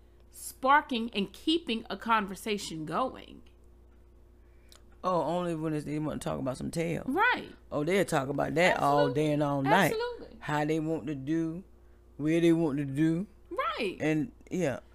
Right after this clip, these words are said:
Speaker 2: But
Speaker 1: Right.
Speaker 2: anything other than that, it's like
Speaker 1: Mm-mm.
Speaker 2: they get so quiet.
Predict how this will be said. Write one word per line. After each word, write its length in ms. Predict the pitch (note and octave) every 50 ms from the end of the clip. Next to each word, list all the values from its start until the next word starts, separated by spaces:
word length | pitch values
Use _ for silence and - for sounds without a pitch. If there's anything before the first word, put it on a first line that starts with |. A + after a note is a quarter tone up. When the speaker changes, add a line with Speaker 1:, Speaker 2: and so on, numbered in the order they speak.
| - -
Speaker 2:
But 160 | - D#3+ C#3+
Speaker 1:
Right. 80 | - D3
Speaker 2:
anything 340 | F#3+ G#3 G3+ - F#3+ F3 -
other 320 | D3 F3 F3 D#3+ D#3+ E3+
than 200 | D3+ D#3 D#3 E3
that, 220 | E3+ F3 E3 -
it's 140 | C3+ D#3+ D#3+
like 180 | E3 D3 C3+ -
Speaker 1:
Mm-mm. 20 | -
Speaker 2:
they 120 | D3+ D3+
get 140 | C3 A#2 -
so 180 | - - D#3+
quiet. 380 | D#3+ - - E3+ E3 D3 - G#4+